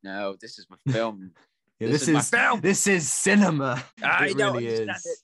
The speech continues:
Speaker 1: Cin-, you don't understand cinema.
Speaker 2: It really
Speaker 1: Yeah.
Speaker 2: is. Like, especially having all the Avengers, like, fight. They're having this huge argument about their methods and the way that shield is lying to them and the way that it all comes crashing down. Like,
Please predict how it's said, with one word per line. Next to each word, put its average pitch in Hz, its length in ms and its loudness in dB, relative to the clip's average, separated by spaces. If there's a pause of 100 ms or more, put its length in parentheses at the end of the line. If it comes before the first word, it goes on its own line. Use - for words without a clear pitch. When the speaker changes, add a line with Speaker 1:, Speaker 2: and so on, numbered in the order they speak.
Speaker 1:
Cin-, 165 320 -20
you 151 100 -14
don't 165 160 -2
understand 160 460 -6
cinema. 110 400 -12 (120)
Speaker 2:
It 143 200 -6
really 143 280 0
Speaker 1:
Yeah. 127 60 -2
Speaker 2:
is. 113 140 -6
Like, 113 340 -4 (320)
especially 165 640 -2
having 165 280 -4
all 160 80 -2
the 147 100 -2
Avengers, 123 480 -8
like, 110 160 -12
fight. 110 360 -2
They're 117 140 -4
having 139 280 -4
this 120 120 -8
huge 156 520 -6
argument 113 540 -2
about 101 440 -2 (200)
their 107 360 -2
methods 110 580 -4
and 107 100 -6
the 104 60 -4
way 107 140 -4
that 101 120 -12
shield 110 360 -8
is 104 100 -10
lying 107 360 -4
to - 100 -16
them 104 420 -6 (220)
and 131 120 0
the 131 60 2
way 143 140 4
that 135 80 -2
it 139 60 0
all 131 200 0
comes 131 260 -8
crashing 120 380 -8
down. 104 400 -4 (240)
Like, 123 240 -2